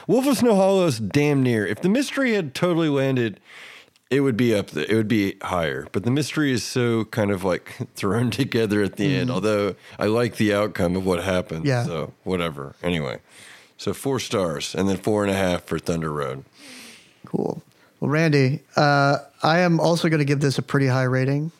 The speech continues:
Speaker 2: Um, I am going to give this four stars. I'm gonna give Thunder Road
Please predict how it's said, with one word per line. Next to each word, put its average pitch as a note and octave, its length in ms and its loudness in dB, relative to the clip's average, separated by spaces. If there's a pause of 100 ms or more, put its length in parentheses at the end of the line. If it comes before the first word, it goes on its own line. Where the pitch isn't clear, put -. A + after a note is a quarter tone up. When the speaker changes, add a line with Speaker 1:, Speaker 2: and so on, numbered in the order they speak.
(1040)
Speaker 2:
Um, B2+ 440 2
I D3 160 2
am D#3+ 120 0
going D3+ 180 0
to C#3+ 100 0
give C#3 220 0
this B2+ 480 -2 (200)
four C#3+ 360 0
stars. C3+ 680 -2 (1080)
I'm C#3 100 -2
gonna C3+ 140 2
give C3+ 160 -2
Thunder C3+ 300 0
Road B2+ 480 0